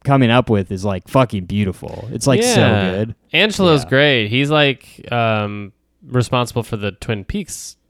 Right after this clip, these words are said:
Speaker 2: theme song,
Speaker 1: Yep.
Speaker 2: right? Yeah.
Speaker 1: Mm-hmm.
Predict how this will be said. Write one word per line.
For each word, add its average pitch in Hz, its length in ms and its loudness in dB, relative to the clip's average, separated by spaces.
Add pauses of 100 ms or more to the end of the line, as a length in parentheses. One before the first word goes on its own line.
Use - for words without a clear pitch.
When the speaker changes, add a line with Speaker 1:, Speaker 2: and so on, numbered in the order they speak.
(120)
Speaker 2:
theme 95 180 -6
song, - 400 -14 (460)
Speaker 1:
Yep. 180 120 4
Speaker 2:
right? 156 220 -2 (180)
Yeah. 98 240 -2 (280)
Speaker 1:
Mm-hmm. 143 200 0